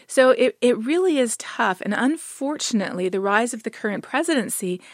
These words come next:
has emboldened people to be even less courteous and less civil online than they were before. But at the same time, you have to take heart from this.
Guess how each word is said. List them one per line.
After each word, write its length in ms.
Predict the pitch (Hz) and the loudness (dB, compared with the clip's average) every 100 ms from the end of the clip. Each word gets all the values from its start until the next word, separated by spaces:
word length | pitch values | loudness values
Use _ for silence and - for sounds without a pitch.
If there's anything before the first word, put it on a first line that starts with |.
| - | -14
has 200 | - 226 | -6 0
emboldened 720 | 240 220 196 226 294 339 247 | 2 2 4 4 4 0 0
people 480 | - - - - - - - | -2 -8 -6 -6 -8 -16 -20
to 100 | - | -8
be 80 | 220 - | -6 -2
even 180 | 247 240 | 0 2
less 760 | 233 220 214 214 220 269 - - | 2 2 4 4 2 0 -2 -6
courteous 520 | - 180 165 170 - | -4 -2 -2 -4 -6
and 160 | 180 180 | -6 -2
less 220 | 190 262 | -2 0
civil 380 | - 190 180 175 | 0 2 2 2
online 340 | 175 175 175 | 2 0 0
than 140 | 190 185 | 0 -2
they 100 | 185 | 0
were 160 | 196 | 0
before. 480 | 202 - 269 254 - _ - - - - | -2 -2 -2 0 -4 _ -20 -20 -20 -4
But 120 | 262 | -2
at 60 | 262 | -2
the 80 | 262 | -4
same 340 | - 330 349 | -4 -4 -6
time, 260 | - 240 220 | -2 2 2
you 140 | 202 | 0
have 420 | - - 233 240 | -4 -6 -6 -6
to 140 | - 247 | -6 -6
take 380 | - 233 202 - | -2 0 0 -4
heart 440 | - - 277 - | -16 -8 -6 -8
from 220 | - - | -8 -8
this. 460 | - - 226 - | -8 -8 -10 -12